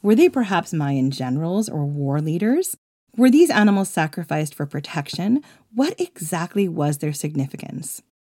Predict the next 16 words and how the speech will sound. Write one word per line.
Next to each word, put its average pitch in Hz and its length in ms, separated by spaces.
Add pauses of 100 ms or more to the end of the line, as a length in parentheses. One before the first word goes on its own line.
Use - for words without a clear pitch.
(140)
We 220 100
don't 262 180
know. 247 360 (460)
We 226 80
also 214 240
don't 196 260
know 269 100
much 160 400
about 156 240
the - 80
history 147 480
of 180 80
Mayans 147 460
arriving 139 440
in 151 140
Teotihuacan. 135 1000